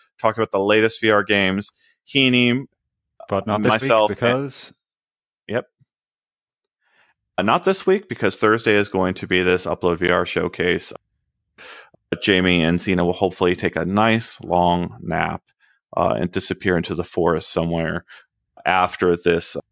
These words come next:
Speaker 1: big debut later this week. So thank you so much for joining us. We've got a big season. We've got Quest thir-, V thirty-five, which released right before we came in here.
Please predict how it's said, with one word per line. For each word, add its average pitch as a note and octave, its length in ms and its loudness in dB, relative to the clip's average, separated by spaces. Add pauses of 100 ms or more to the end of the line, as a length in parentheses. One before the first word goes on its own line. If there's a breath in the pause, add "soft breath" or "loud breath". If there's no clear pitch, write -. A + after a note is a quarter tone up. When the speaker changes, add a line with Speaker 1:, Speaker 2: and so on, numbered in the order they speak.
(140)
Speaker 1:
big E2+ 260 0
debut E2+ 400 -2
later E2 260 -2
this E2+ 240 -6
week. E2 280 -8 (400 loud breath)
So G#2 260 2
thank C#3 240 0
you E3 80 0
so F3 120 0
much D#3 180 2
for - 120 -2
joining C3+ 440 2
us. C3+ 420 0 (240)
We've G#2 180 0
got A2 160 2
a G#2 80 -2 (180)
big F3 200 2
season. D3+ 520 -2
We've A2+ 120 -2
got A2 200 0
Quest - 420 -2
thir-, C#3+ 300 -2
V B2+ 240 -2
thirty-five, B2+ 680 2
which B2 220 -4
released A#2+ 640 -2 (320)
right A#2 280 2
before B2+ 240 0
we A#2 120 2
came A#2 260 -2
in A2+ 120 0
here. B2 340 0